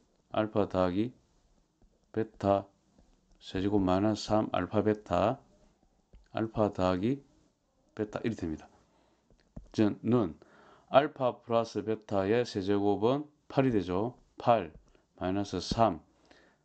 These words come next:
곱하기 사, 그 다음에 이 이렇게 되죠.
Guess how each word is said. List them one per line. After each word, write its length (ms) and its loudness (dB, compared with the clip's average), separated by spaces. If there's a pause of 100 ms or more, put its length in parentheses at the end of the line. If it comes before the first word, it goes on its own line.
(720)
곱하기 400 2
사, 340 0 (200)
그 100 -14
다음에 240 -4
이 220 2
이렇게 320 -2
되죠. 520 2